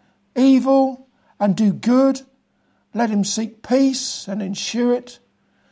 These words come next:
For the eyes of the Lord are over the righteous, and his ears are open unto their prayers. But the face of the Lord is against them that do evil." Over the past weeks,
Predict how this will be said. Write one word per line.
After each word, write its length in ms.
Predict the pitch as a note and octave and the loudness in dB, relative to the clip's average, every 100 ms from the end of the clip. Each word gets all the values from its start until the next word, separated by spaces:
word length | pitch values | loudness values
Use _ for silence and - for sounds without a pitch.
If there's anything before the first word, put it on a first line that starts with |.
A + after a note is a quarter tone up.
| _ _ _ | _ _ _
For 100 | - | -8
the 160 | A3+ A#3+ | -2 2
eyes 320 | B3 C#4 C4 | 4 4 2
of 120 | A3+ | -2
the 100 | G#3+ | -4
Lord 340 | G#3+ A3+ A#3 G#3 | 0 0 2 0
are 260 | G3 A#3 | 0 0
over 240 | A#3 C4 B3 | 0 0 0
the 120 | A#3 | -4
righteous, 580 | G#3 A3 G3+ - F3+ - | 0 2 0 -4 -10 -4
and 200 | G#3+ F#3+ | -4 -4
his 220 | F3 E3 | -8 -10
ears 580 | - A3+ B3+ C#4 C4 - _ _ _ _ _ | -8 -2 0 0 -2 -6 _ _ _ _ _
are 240 | G3+ G3 - | -2 -2 -2
open 580 | A#3+ B3 - F#3 F#3 D#3+ _ _ _ _ _ - | -2 -2 -4 -10 -10 -14 _ _ _ _ _ -4
unto 320 | A3 G#3 G#3 | -4 -4 -6
their 200 | G#3+ G#3+ | -6 -8
prayers. 680 | - G3+ G3+ G3 F3+ - - _ _ - | -8 -6 -6 -6 -10 -14 -20 _ _ -10
But 160 | - | -8
the 80 | G#3 | -8
face 560 | - - C4 C4 B3+ A#3 | -10 -4 0 0 -2 -8
of 140 | A3 | -10
the 100 | A3 | -8
Lord 300 | A3 G#3+ G#3 | -4 -2 -2
is 160 | F#3+ F3 | -4 -6
against 580 | D#3 A3+ A3 A3 - | -8 -6 -6 -6 -14
them 420 | - G3+ G3+ G3+ - _ | -6 -4 -2 -6 -12 _
that 180 | G#3+ - | -12 -8
do 300 | G3 G#3 C#4 | -6 -6 -8
evil." 480 | G3+ G#3 G3 F#3 F#3 _ _ _ _ - - _ - - - - _ - - | -8 -8 -8 -10 -12 _ _ _ _ -20 -20 _ -20 -20 -20 -20 _ -20 2
Over 220 | C4 D4 | 2 2
the 80 | C4 | -2
past 500 | C4 B3 D4 C#4+ - | -4 2 4 4 2
weeks, 600 | A3 C#4 B3+ - - - | 0 0 0 -8 -8 -10